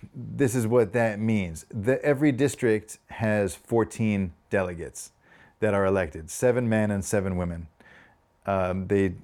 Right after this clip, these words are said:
you know, divide it down the middle to make sure gender parity. So you either have to be invited onto a slate of people who are running,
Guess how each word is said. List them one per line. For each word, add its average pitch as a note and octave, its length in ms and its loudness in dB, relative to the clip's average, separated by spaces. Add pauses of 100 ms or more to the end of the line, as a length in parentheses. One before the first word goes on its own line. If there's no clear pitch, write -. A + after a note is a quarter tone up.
(200)
you G#2 100 -2
know, F#2 140 -2
divide F#2+ 380 0
it F#2 60 -4
down F#2 160 -2
the F#2 60 -2
middle F2+ 240 0
to F#2+ 120 -4
make F#2 260 -2
sure F2 460 0
gender F2+ 460 -4 (160)
parity. F2+ 440 -6 (720)
So A2 960 2
you A#2 200 0
either C#3 260 2
have B2 220 0
to A2+ 60 0
be A2 200 0
invited G#2+ 540 0 (340)
onto A#2 600 0 (120)
a G#2+ 80 -2
slate A#2+ 460 0
of A2+ 140 -8
people A#2+ 320 0
who A2 120 2
are G#2 100 4
running, A#2+ 440 -2